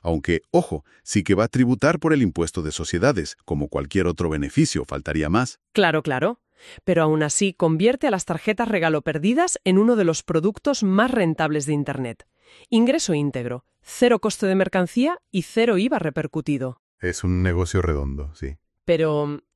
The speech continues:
Speaker 2: entiendo la advertencia del artículo. Dar este paso contable sin que te respalde una gestoría profesional es literalmente jugar a la ruleta rusa con las inspecciones.
Speaker 1: Totalmente.
Speaker 2: Y hablando de ruletas, quiero que bajemos de toda esta estratosfera legal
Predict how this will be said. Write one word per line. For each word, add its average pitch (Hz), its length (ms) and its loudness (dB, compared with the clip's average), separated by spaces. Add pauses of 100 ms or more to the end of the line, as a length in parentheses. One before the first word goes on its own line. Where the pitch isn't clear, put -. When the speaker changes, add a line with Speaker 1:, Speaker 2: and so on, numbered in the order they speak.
Speaker 2:
entiendo 175 440 2
la 226 80 2
advertencia 180 520 -2
del 175 120 0
artículo. 143 640 -6 (360)
Dar 165 360 2
este 208 260 -2
paso 190 340 0
contable 175 540 2
sin 151 220 -2
que 151 100 -4
te 147 100 -4
respalde 165 500 0
una 160 160 0
gestoría 160 420 -4
profesional 165 640 -2 (320)
es 208 380 4
literalmente 175 840 2
jugar 160 360 0
a 190 40 2
la 214 140 2
ruleta 151 380 -2
rusa 175 400 -4
con 135 200 -4
las 131 120 -4
inspecciones. 127 760 -8 (240)
Speaker 1:
Totalmente. 85 720 -2 (160)
Speaker 2:
Y 175 100 -2
hablando 170 440 0
de 262 100 0
ruletas, 185 760 -2 (200)
quiero 196 200 2
que 247 120 2
bajemos 175 440 0
de 156 100 -4
toda 240 340 0
esta 220 180 -6
estratosfera 170 760 -2
legal 160 400 0